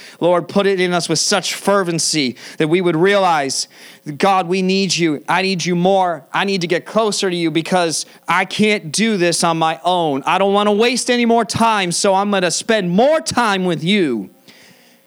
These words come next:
so that you do in my day what I have not been able to do so far."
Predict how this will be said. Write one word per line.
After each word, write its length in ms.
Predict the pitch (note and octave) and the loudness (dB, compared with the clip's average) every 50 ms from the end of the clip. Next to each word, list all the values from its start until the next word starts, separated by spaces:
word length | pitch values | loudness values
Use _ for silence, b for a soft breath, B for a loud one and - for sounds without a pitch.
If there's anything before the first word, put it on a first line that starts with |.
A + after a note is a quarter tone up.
| b b b b b | b b b b b
so 160 | - - F#3 | 0 0 2
that 80 | F3 F3 | 2 0
you 240 | F3 F#3+ A3 A3 | 2 2 2 2
do 340 | F3 D3 F3+ G#3+ G#3 G3 F#3 | 2 2 2 2 2 2 2
in 100 | F3+ E3+ | 2 2
my 220 | E3+ F3 F3+ F3+ F3 | 2 2 2 2 0
day 340 | D#3+ C#3 F3+ F#3 F#3+ F#3 | 0 0 2 2 2 0
what 140 | F3 D#3 D#3+ | 0 2 2
I 240 | E3 F3 F#3+ G#3+ A3+ | 2 2 2 2 0
have 260 | G3+ E3 G3 F#3 D3 | 0 0 0 0 0
not 360 | D3+ E3 G3 A3 B3 B3 - | 2 2 2 2 2 2 0
been 120 | - A#3 A#3 | 0 2 2
able 280 | A#3 A#3+ A#3+ G#3 A#3 | 2 2 2 2 2
to 100 | G3+ A#3 | 2 2
do 240 | A3 F3 G#3+ G#3+ G3+ | 0 0 0 0 0
so 280 | F3+ - - G3 F3+ D#3+ | 0 0 2 0 0 0
far." 520 | - - G3 F#3 D#3 A#2+ F#2+ D#2 - - | 0 0 0 0 0 0 -4 -8 -14 -20